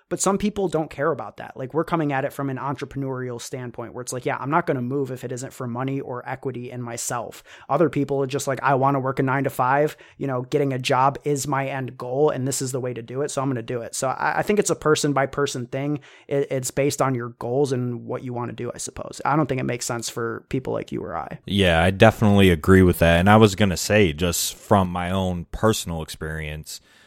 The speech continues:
Speaker 2: um, obviously, like, I didn't grow up poor or anything, but I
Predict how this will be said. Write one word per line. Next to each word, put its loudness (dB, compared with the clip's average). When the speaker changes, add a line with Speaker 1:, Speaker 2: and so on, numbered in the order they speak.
Speaker 2:
um, -6
obviously, 2
like, -4
I -2
didn't -2
grow 2
up -8
poor 0
or -2
anything, -8
but -6
I 2